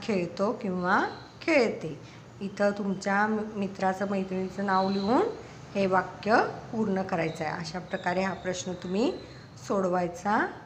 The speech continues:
आहे. आता इथं खाली खाली काय दिलंय बघा, चित्रे पहा, ऐका, म्हणा, नावे वाचा. आता इथं त्यांनी प्रत्येक खेळाची साधनं दिलेली आहेत आणि त्या साधनाची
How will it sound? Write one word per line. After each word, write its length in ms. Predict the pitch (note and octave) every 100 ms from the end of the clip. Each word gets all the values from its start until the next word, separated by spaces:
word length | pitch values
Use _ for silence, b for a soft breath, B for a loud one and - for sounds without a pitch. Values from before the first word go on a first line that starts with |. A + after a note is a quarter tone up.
| -
आहे. 460 | A3+ G3+ E3 C#3+ - - B B B -
आता 160 | G#3 A3+
इथं 240 | A3+ B3+ B3+
खाली 180 | A#3 A3+
खाली 200 | A#3 A3
काय 440 | A3 - - A3 G#3+
दिलंय 340 | A3 A3 G#3+
बघा, 300 | G#3 G3+ A3
चित्रे 480 | - A3+ G#3+ G3 G#3 G#3+
पहा, 400 | F#3+ F3+ G3 C#4+ F#4+ - - -
ऐका, 580 | F#3+ F#3 - G3 A3 F#4 -
म्हणा, 520 | G#3+ G#3 F#3 F3+ G#3 E4 - B B B -
नावे 460 | G#3+ F#3+ E3+ F#3 G#3+
वाचा. 440 | D#4 D#4 - F3 D3 B B B G#3
आता 140 | G#3+
इथं 320 | A3 G#3+ G#3+
त्यांनी 340 | A#3+ G#3 G#3 B3
प्रत्येक 640 | - G#3+ G#3+ - G#3+ -
खेळाची 560 | C4+ G#3+ G3 G3 G3 B3
साधनं 480 | C4 G#3+ F#3 G3+
दिलेली 320 | G3 G3 F#3 F#3+
आहेत 200 | A3 -
आणि 160 | G3+ G3+
त्या 260 | F#3+ G3+ C#4+ - -
साधनाची 600 | G#3+ F3 F3+ F3 F3 -